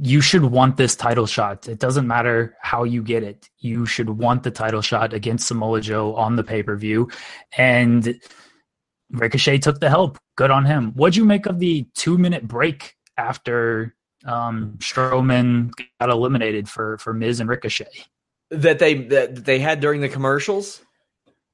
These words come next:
Speaker 1: Yeah,
Speaker 2: Or,
Speaker 1: they,
Speaker 2: or
Speaker 1: they
Speaker 2: did
Speaker 1: said
Speaker 2: they,
Speaker 1: now
Speaker 2: they
Speaker 1: they get a two-minute rest period.
Speaker 2: Oh, God. That was weird. That was weird. I mean, they had a two out of three falls match in which that is usually implemented in, i-, if ever.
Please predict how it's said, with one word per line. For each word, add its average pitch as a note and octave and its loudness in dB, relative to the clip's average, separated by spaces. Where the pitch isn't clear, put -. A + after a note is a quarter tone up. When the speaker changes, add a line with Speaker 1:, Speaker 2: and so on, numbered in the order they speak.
Speaker 1:
Yeah, F#3 6
Speaker 2:
Or, C3 2
Speaker 1:
they, C3+ 4
Speaker 2:
or D3 4
Speaker 1:
they C3+ 4
Speaker 2:
did C3+ 2
Speaker 1:
said C#3+ 4
Speaker 2:
they, C#3+ 6
Speaker 1:
now C3 4
Speaker 2:
they C#3+ 6
Speaker 1:
they D3+ 6
get C#3+ -2
a B2+ -2
two-minute G3 2
rest F3 -2
period. A2+ -2
Speaker 2:
Oh, - -14
God. F#2 -14
That A2 -4
was G#2 -8
weird. F#2 -8
That C3 4
was B2+ 0
weird. F#2+ -2
I G#2 -2
mean, A2 -4
they C3+ 4
had F#3 4
a D#3 4
two F3 2
out D#3 4
of C3+ -4
three D3+ -4
falls D3 0
match A#2+ -2
in C3 -6
which B2 -8
that B2 0
is A2 -6
usually A#2+ -2
implemented C#3+ -4
in, D#3 -4
i-, A2+ -4
if A#2+ 2
ever. B2+ -2